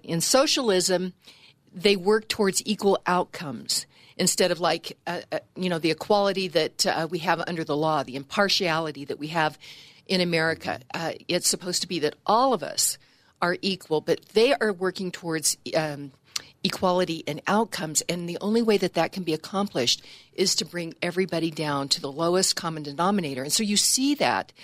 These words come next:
uh, you see that as happening in Venezuela. We'll talk about that in just a minute. Before we do that, though, I always have to say thank you. Uh, <clears throat> thank you to the team. Thank you to producer Steve. Thank you to Zach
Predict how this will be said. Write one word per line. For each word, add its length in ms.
uh, 60
you 160
see 200
that 280
as 200
happening 420
in 260
Venezuela. 540
We'll 100
talk 240
about 240
that 160
in 100
just 240
a 40
minute. 340
Before 380
we 100
do 160
that, 220
though, 300
I 80
always 260
have 160
to 100
say 180
thank 340
you. 60
Uh, 260
<clears throat> 280
thank 260
you 80
to 60
the 100
team. 380
Thank 320
you 80
to 180
producer 420
Steve. 560
Thank 360
you 60
to 260
Zach 640